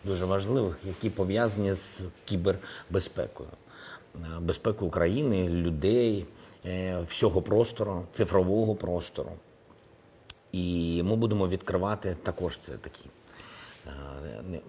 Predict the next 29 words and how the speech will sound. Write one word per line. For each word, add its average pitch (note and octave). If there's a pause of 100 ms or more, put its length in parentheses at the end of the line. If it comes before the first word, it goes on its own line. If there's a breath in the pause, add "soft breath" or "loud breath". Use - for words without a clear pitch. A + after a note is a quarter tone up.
не, F#2 (180)
така E2+
невеличка, E2 (540 loud breath)
е, E2+
інформація F#2+
для F#2+
вас, F#2+ (240)
е, E2 (180)
фі-, F#2
офі-, G2
офіційно, F#2+ (560 loud breath)
е, E2+
ще -
ми F2+
не F#2
виходили E2+
до D#2
суспільства A#2
з -
цим. F2+ (480 loud breath)
Е, F#2+
ми G#2+
будемо A2+
відкривати G2 (280 loud breath)
новий G2+
потужний, F#2
новий G#2
потужний F#2 (200 loud breath)
університет, G2+